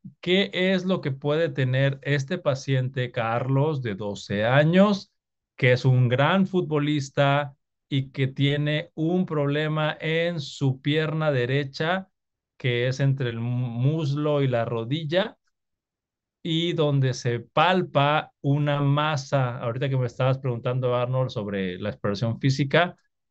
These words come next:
se palpa. Esto sí se palpa en la cara anterior del muslo, en la parte distal. Se palpa una masa dura en su pierna.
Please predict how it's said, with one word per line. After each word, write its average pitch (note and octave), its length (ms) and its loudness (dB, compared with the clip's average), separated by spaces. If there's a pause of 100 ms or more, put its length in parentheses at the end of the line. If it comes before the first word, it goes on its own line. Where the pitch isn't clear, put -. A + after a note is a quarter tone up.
se - 320 0 (120)
palpa. C#3+ 480 4
Esto E3 680 0
sí D3+ 240 -2
se D#3 160 -2
palpa E3 640 0
en C#3+ 100 0
la A#2 160 0
cara C3+ 240 0
anterior B2 540 -2
del A#2+ 240 -4
muslo, E3+ 560 0
en D3+ 80 0
la A#2 160 -2
parte B2 400 -4
distal. G#2 720 0
Se G#2 140 -4
palpa A2 400 2
una A2+ 280 2
masa C3+ 640 4
dura D3 640 2 (720)
en C#3 580 0 (320)
su - 580 -2 (440)
pierna. A2 480 -4